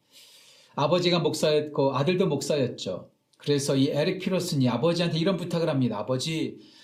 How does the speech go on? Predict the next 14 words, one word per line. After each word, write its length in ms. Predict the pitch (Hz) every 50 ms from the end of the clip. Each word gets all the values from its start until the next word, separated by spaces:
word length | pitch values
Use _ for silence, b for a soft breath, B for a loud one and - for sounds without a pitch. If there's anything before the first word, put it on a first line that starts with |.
| B B B
저에게 460 | - 151 151 175 190 175 175 165 147
목회에 420 | 131 156 156 156 - 214 202 196
대한 260 | - 190 190 185 156
노하우, 540 | 120 139 151 170 - 147 120 104 98 - - -
목회에 400 | - 120 143 135 - - 180 175
대한 200 | 175 175 175 170
여러 220 | 147 156 175 220 220
가지 400 | 220 208 208 214 - 220 208 -
조언들을 640 | - 151 147 160 165 151 131 139 135 147 147 143 147
편지를 420 | - 226 226 220 214 226 226 220
통해서 320 | - 202 190 180 180 175
저한테 300 | 175 - 143 139 131 139
좀 140 | 131 151 139
보내주세요." 960 | 127 - 123 123 135 131 131 127 - - 107 98 101 104 110 110 104 101 -